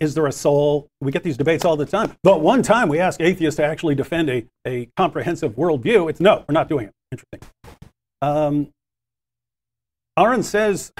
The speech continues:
<laughs> he warned us that your experiences can be misleading. Then he spent, uh, the last few minutes describing his experiences, and his experiences are supposed to be relevant to the rest of us. Your own,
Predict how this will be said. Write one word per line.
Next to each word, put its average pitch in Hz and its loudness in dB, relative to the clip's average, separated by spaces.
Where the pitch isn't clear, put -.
<laughs> - -16
he 151 0
warned 208 2
us - 0
that 143 -2
your 147 0
experiences 208 -2
can 190 -2
be 170 0
misleading. 160 0
Then 156 -2
he 147 -6
spent, 151 -4
uh, 135 -4
the 139 -16
last 139 -6
few 147 0
minutes 139 -2
describing 139 -2
his 123 -8
experiences, 170 -2
and 143 -4
his 123 -6
experiences 143 -6
are 143 -4
supposed 135 -8
to - -10
be 127 -6
relevant 135 -4
to 170 -10
the 151 -6
rest 180 -4
of 156 0
us. - -6
Your 135 -2
own, 180 0